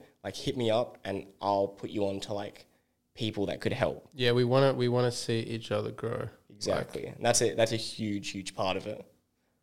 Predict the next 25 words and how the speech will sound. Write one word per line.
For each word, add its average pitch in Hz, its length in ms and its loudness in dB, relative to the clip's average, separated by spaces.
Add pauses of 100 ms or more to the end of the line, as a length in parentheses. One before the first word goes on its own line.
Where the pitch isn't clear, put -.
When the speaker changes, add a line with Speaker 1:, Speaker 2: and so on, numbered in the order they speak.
(340)
Speaker 1:
Yeah. - 280 -6 (500)
Speaker 2:
For 127 80 -8
sure. 127 320 -6 (720)
Speaker 1:
No, 101 160 -6
man, 71 260 -8
like, 92 140 -6
there's, 104 200 0
there's 123 220 2
some 135 120 2
great 131 200 6
things. 120 220 4
I 107 80 6
can't 123 320 4
wait 104 200 0
to 113 100 -4
see 110 160 0
what 104 100 -6
the 104 80 -10
future 104 560 -6 (120)
of, 104 260 2
um, 98 320 -2 (760)
of 101 220 -6 (500)
Perth - 480 0 (280)
creative 101 380 4
community, 104 460 2